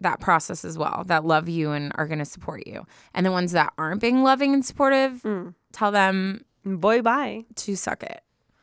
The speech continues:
Speaker 1: And that's all I got for you.
Speaker 2: Wow. That's
Speaker 1: Yeah.
Speaker 2: all I got too. I think you've got
Speaker 1: That's
Speaker 2: this.
Speaker 1: so exciting though. I'm,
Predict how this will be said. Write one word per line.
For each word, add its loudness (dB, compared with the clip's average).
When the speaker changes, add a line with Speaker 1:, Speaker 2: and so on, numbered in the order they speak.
Speaker 1:
And -4
that's -2
all 0
I -2
got -2
for -8
you. -8
Speaker 2:
Wow. -2
That's -8
Speaker 1:
Yeah. 0
Speaker 2:
all -2
I -8
got -10
too. -14
I 4
think 2
you've 2
got 2
Speaker 1:
That's 2
Speaker 2:
this. 2
Speaker 1:
so 4
exciting 0
though. 4
I'm, 2